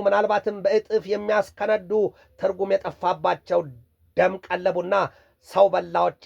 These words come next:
እንደ አሸን በምድሪቱ እየተርመሰመሱ ነውና ነው። ወዳጆቼ፣ ምድሪቱን ከደም አበላ ከነፍሰ በላ ጉዳጉዶች የፈጠራት አምላክ ይታደጋት። ለሰው ዘርም ከጥፋትና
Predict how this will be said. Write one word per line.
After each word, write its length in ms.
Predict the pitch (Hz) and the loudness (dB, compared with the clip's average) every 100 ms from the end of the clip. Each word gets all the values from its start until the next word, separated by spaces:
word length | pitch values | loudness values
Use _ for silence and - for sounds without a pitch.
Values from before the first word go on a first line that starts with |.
| _ 185 | _ -6
እንደ 260 | 185 175 170 | -6 -4 -2
አሸን 340 | 170 - 165 160 | 0 0 -4 0
በምድሪቱ 460 | 165 170 151 151 151 | 0 0 -4 -8 -8
እየተርመሰመሱ 840 | 151 147 147 139 127 127 123 113 - | -4 -2 -2 -4 -6 -8 -8 -8 -6
ነውና 300 | 107 101 104 160 | -4 -4 -2 -2
ነው። 120 | 92 - _ - | -4 -14 _ -6
ወዳጆቼ፣ 480 | 131 214 214 190 - 92 - _ _ - | 0 2 0 -2 -8 -20 -20 _ _ -2
ምድሪቱን 580 | 131 220 233 247 240 240 | 2 2 0 0 2 2
ከደም 320 | 233 226 233 226 | 0 0 0 2
አበላ 280 | 220 226 226 - _ _ | 2 2 0 -2 _ _
ከነፍሰ 360 | - 214 202 - 185 | -6 -4 -4 -4 -2
በላ 280 | 185 185 175 165 | -2 0 0 0
ጉዳጉዶች 520 | 160 165 151 156 160 - _ _ _ - | 0 0 0 -2 -4 -6 _ _ _ -2
የፈጠራት 720 | 151 185 180 _ 175 165 160 | 0 0 -4 _ -2 0 0
አምላክ 360 | 160 151 151 165 | -4 -4 -4 -6
ይታደጋት። 680 | 143 - - 120 110 92 90 - _ - | -10 -18 -12 -6 -6 -6 -12 -16 _ -6
ለሰው 380 | 127 196 220 226 | -2 0 2 2
ዘርም 320 | 185 214 226 214 | 2 0 -2 -6
ከጥፋትና 640 | 202 196 202 202 196 202 | -8 -6 -4 -4 -6 -4